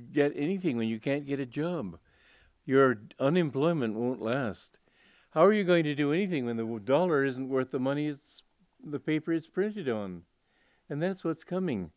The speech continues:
because the government will try to spend its way out. And how can it spend its way out? You know, there are two kinds of taxation. One is the normal one that they can take,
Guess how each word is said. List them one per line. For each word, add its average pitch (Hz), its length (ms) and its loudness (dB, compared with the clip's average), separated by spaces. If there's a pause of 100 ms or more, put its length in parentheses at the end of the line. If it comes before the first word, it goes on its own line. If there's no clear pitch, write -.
(500)
because 147 300 2
the 143 100 2
government 151 500 6
will 131 140 -2
try 139 240 2
to 127 100 -2
spend 165 360 2
its 139 140 0
way 127 260 4
out. 135 300 2
And 135 100 -2
how 156 160 -2
can 175 160 -2
it 165 100 -4
spend 208 320 0
its 120 160 -4
way 113 180 4
out? 104 200 0 (420)
You 147 100 -2
know, 151 120 4
there 156 120 4
are 151 40 0
two 202 180 -2
kinds 180 300 2
of 165 100 -4
taxation. 170 720 0
One 151 200 0
is 127 160 -2
the 123 100 0
normal 135 420 0
one 101 140 -4
that 101 140 -6
they 104 120 -4
can 101 160 -10
take, 139 300 -2